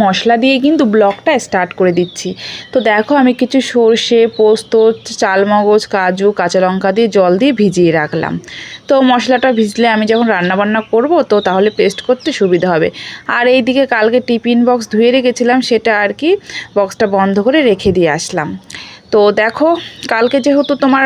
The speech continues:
বাইরে খাওয়া দাওয়া করেছিলাম, তোমরা দেখেছিলে, তো সেই কারণে আর কি রান্নাঘরে ঢোকা হয়নি। তো রান্নাঘরটা যেমন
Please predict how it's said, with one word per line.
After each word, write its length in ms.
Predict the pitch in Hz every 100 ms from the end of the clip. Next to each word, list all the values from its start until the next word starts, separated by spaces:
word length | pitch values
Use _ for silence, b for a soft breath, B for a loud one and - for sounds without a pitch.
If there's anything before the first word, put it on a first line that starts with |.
| 233
বাইরে 240 | 190 190 226
খাওয়া 240 | - 220
দাওয়া 160 | 220 254 254
করেছিলাম, 380 | 262 254 254 226
তোমরা 180 | 226 220 214
দেখেছিলে, 420 | 233 285 - 220 233 B B B -
তো 100 | 240 233 226
সেই 240 | 240 240 240
কারণে 360 | 226 247 247 247
আর 80 | 220 220
কি 60 |
রান্নাঘরে 520 | 214 190 196 214 220 220 220
ঢোকা 240 | 196 208 220
হয়নি। 340 | 202 190 190 214 B B -
তো 60 | 196 202
রান্নাঘরটা 460 | 202 208 208 220 214
যেমন 240 | 208 196